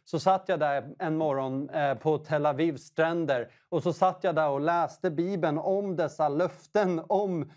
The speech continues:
löfteslandet. Och så kollade jag ju upp och så såg jag ju, "Wow, här är ju den platsen mitt framför mina ögon. Och här är ju det folket. Där står en liten Dan och stretchar. Där springer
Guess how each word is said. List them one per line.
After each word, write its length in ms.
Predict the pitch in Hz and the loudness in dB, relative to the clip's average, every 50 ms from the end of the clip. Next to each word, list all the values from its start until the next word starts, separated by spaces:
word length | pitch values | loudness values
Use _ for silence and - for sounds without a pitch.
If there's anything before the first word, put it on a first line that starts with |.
| _ _ | _ _
löfteslandet. 960 | - 180 175 151 - - 160 147 - - 170 185 202 214 196 156 135 123 - _ _ _ | 2 2 2 2 -2 -4 -4 -4 -2 0 2 2 2 2 2 0 -2 -2 -4 _ _ _
Och 120 | - 185 139 | -4 -2 0
så 100 | 170 170 | 0 0
kollade 280 | - - 208 208 202 | 2 2 2 4 4
jag 100 | 202 202 | 2 2
ju 120 | 190 190 202 | 2 2 0
upp 300 | - 226 247 233 - 180 | 0 -2 -2 -2 -4 -4
och 100 | 165 - | -4 -4
så 120 | 180 180 | -4 -6
såg 380 | - - - 220 247 254 220 180 | -6 -2 0 0 2 2 2 0
jag 60 | 165 | 0
ju, 120 | 143 135 | -2 0
"Wow, 460 | 127 147 226 254 233 175 139 131 - - _ _ | 0 2 2 2 2 2 0 -2 -6 -10 _ _
här 200 | - 196 226 247 | 0 2 2 2
är 360 | 233 190 202 220 285 294 254 214 | 2 2 2 2 2 0 0 0
ju 220 | 175 170 160 139 - - - | 0 0 0 -2 -4 -8 -14
den 680 | 160 143 143 151 151 190 185 185 190 190 185 180 170 - - _ _ _ _ _ - - | -14 -12 -4 0 2 2 2 2 0 -2 -2 -4 -6 -8 -10 _ _ _ _ _ -20 -6
platsen 680 | - 196 214 262 240 - - - - 180 151 135 131 143 | 0 2 2 2 2 -2 -6 -2 -2 0 0 0 -2 -2
mitt 200 | 180 208 202 - | -2 -2 -2 -2
framför 260 | - 208 202 139 185 | 0 0 0 0 0
mina 200 | 196 202 196 202 | -2 0 0 2
ögon. 420 | 202 196 175 165 190 208 170 139 - _ _ - | 2 2 0 0 0 -2 -2 -4 -6 _ _ -2
Och 120 | 190 160 | 0 2
här 200 | 165 202 214 220 | 2 2 2 2
är 240 | 208 196 202 214 202 | 2 2 0 0 0
ju 120 | 220 214 | 0 -2
det 420 | 160 131 139 180 202 214 196 - - | -2 0 0 0 0 0 -2 0 2
folket. 520 | 208 233 240 214 - - 170 131 - - _ _ _ | 2 2 2 0 -2 -2 -2 -2 -2 -6 _ _ _
Där 280 | - 160 185 220 233 214 | 2 2 4 4 2 0
står 380 | - - - 208 220 233 247 | -4 -4 -2 0 2 2 0
en 160 | 240 240 240 233 | 0 -2 -2 -2
liten 380 | 226 226 - 214 202 196 156 - - _ | -2 -2 -2 0 0 -2 -2 -6 -8 _
Dan 560 | - 170 - 202 196 180 165 156 143 139 139 156 | -4 2 4 4 4 4 4 2 0 -2 -4 -4
och 400 | - 202 185 175 165 151 - - | -2 0 0 0 0 -2 -4 -10
stretchar. 800 | - - - - 196 180 - - - - - 143 127 120 123 - - _ _ | -20 -10 -2 2 2 2 2 -2 -6 -2 0 2 2 0 -2 -6 -10 _ _
Där 220 | - 175 180 202 202 | 2 4 4 4 2
springer 680 | - - - - 165 208 208 208 208 208 196 190 175 | -2 -4 -2 0 0 0 0 0 0 0 0 0 0